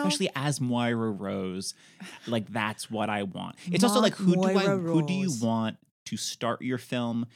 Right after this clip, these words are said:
Speaker 1: as the, like, "I'm the lead, I'm the one bringing you in,
Speaker 2: And
Speaker 1: I'm
Speaker 2: end
Speaker 1: the
Speaker 2: it
Speaker 1: lead,"
Speaker 2: in
Speaker 1: and end it in
Speaker 2: camouflage.
Speaker 1: camouflage sni-, with a sniper rifle? It's like, that's, and that's, like, Catherine O'Hara. Or, very different choices. I could see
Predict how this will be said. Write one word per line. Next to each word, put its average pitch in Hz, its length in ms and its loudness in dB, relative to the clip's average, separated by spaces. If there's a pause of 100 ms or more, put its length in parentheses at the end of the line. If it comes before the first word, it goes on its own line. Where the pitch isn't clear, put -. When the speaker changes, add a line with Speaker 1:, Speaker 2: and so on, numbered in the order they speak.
(160)
Speaker 1:
as 107 220 -4
the, 113 100 -4
like, 104 260 -4
"I'm 110 440 -2
the 110 80 -4
lead, 104 360 -4
I'm 117 200 0
the 113 80 -2
one 104 180 0
bringing 104 320 -2
you 95 260 -2
in, 95 300 -2
Speaker 2:
And 190 100 -2
Speaker 1:
I'm 220 200 4
Speaker 2:
end 247 160 6
Speaker 1:
the 254 100 0
Speaker 2:
it - 80 0
Speaker 1:
lead," 208 160 2
Speaker 2:
in 214 120 2
Speaker 1:
and - 100 -2
end 254 160 6
it - 80 4
in 214 60 6
Speaker 2:
camouflage. 185 460 4
Speaker 1:
camouflage 185 540 4
sni-, 113 500 0
with 117 140 -2
a 101 60 -4
sniper 101 520 -2
rifle? - 540 -8 (220)
It's 127 80 -2
like, 117 140 0
that's, 120 340 0
and 120 260 4
that's, 120 220 0
like, 110 100 -2
Catherine 113 300 -6
O'Hara. 107 340 -2
Or, 139 340 2 (300)
very 113 380 2
different 127 320 -4
choices. 139 520 -6 (480)
I 107 100 0
could - 180 -6
see 110 380 0